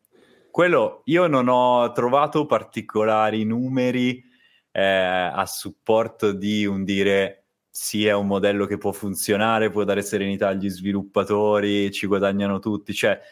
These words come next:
non sto capendo bene se è una cosa, se è un modello che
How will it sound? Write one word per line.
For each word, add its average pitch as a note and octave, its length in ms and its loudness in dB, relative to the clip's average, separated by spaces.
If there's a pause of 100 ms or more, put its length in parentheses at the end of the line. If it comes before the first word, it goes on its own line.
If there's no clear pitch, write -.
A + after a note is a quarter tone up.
(120)
non A#2+ 140 0
sto D3+ 260 0
capendo F#2+ 540 0
bene F#2 600 0 (180)
se - 180 -2
è - 20 2
una F#2 160 0
cosa, F#2 800 2
se - 80 -4
è G2+ 40 0
un G2 80 -4
modello G2+ 400 0
che - 320 -4